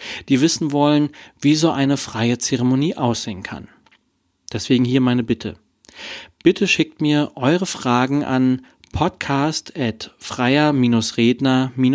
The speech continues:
essen punkt de. Ich werde euch schnellstmöglich antworten.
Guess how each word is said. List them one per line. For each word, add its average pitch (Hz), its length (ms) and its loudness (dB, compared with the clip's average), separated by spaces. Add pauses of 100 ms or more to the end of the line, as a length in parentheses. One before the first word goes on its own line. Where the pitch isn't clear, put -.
(220)
essen 123 360 -2
punkt 113 280 -4
de. 110 280 -8 (400)
Ich - 140 -8
werde 143 160 0
euch 139 280 0 (200)
schnellstmöglich 135 880 0
antworten. 110 600 -8